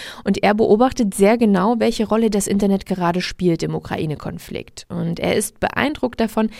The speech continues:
welche Dynamik sich darin entwickelt hat. Also eine Dynamik, der ukrainischen Bevölkerung zu helfen und auch Solidarität zu zeigen.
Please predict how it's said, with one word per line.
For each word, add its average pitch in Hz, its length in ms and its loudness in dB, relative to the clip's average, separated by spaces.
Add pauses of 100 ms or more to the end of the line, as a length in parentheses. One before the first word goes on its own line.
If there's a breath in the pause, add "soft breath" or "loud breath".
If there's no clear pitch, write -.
(200 loud breath)
welche 202 220 2
Dynamik 202 560 2
sich 147 160 -6
darin 156 260 -4
entwickelt - 500 -10
hat. - 340 -16
Also 170 180 -6
eine 170 180 -2
Dynamik, 190 480 4
der 202 160 2
ukrainischen 202 540 2
Bevölkerung 190 580 -2
zu 175 140 -6
helfen 214 460 2 (520 loud breath)
und 196 240 2
auch 180 220 4
Solidarität 175 680 0
zu 151 100 -8
zeigen. - 400 -8